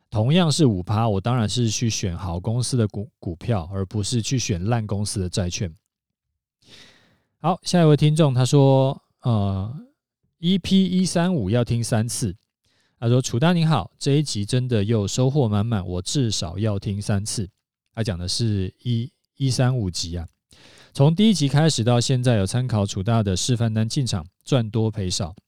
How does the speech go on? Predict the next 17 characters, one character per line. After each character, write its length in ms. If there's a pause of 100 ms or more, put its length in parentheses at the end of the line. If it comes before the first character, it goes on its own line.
(480)
用 260
感 220
恩 180
与 300
学 340
习 260
的 200
心 280
加 200
入 100
了 100
楚 220
大 220
两 180
个 80
课 240
程。 260